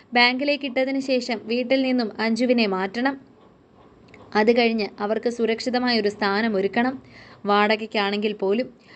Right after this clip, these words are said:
അങ്ങനെ ഞാൻ മനസ്സിൽ തീരുമാനിക്കുകയായിരുന്നു. വല്ലപ്പോഴുമൊക്കെ വീണ് കിട്ടുന്ന ഒരു വലിയ അവധിക്കാലത്ത് ഞാൻ പല ഡിസ്പെൻസറികളിലും ജോലികൾക്കും മറ്റുമായി പോയിരുന്നു. ഒരു നഴ്സിംഗ് ജോലി കൂടി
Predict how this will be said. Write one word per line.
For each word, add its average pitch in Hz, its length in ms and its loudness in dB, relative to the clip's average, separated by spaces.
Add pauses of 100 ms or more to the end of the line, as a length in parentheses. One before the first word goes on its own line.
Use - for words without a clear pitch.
(180)
അങ്ങനെ 294 300 0
ഞാൻ 294 220 0
മനസ്സിൽ 277 380 0
തീരുമാനിക്കുകയായിരുന്നു. 247 1200 0 (480)
വല്ലപ്പോഴുമൊക്കെ 226 720 0
വീണ് 233 300 0
കിട്ടുന്ന 240 340 -4
ഒരു 240 140 -2
വലിയ 226 300 2
അവധിക്കാലത്ത് 233 720 -2 (240)
ഞാൻ 214 200 -6
പല 226 320 0
ഡിസ്പെൻസറികളിലും 233 960 0
ജോലികൾക്കും 240 640 0
മറ്റുമായി 196 500 -4
പോയിരുന്നു. 254 500 0 (560)
ഒരു 320 180 2
നഴ്സിംഗ് 302 540 0
ജോലി 294 260 0
കൂടി 240 280 0